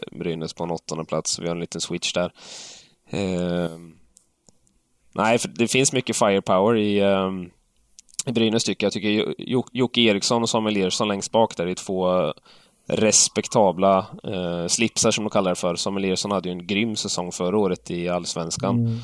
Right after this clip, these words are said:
Speaker 1: och, eh, och i, eh, J V M.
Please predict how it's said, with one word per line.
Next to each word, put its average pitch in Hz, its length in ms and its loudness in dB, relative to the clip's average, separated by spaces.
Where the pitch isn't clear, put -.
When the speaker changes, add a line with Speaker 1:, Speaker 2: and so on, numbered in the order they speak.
Speaker 1:
och, - 540 -6
eh, 82 320 -2
och - 420 -8
i, 82 440 -6
eh, 85 180 -4
J 113 240 4
V 98 220 0
M. 120 180 2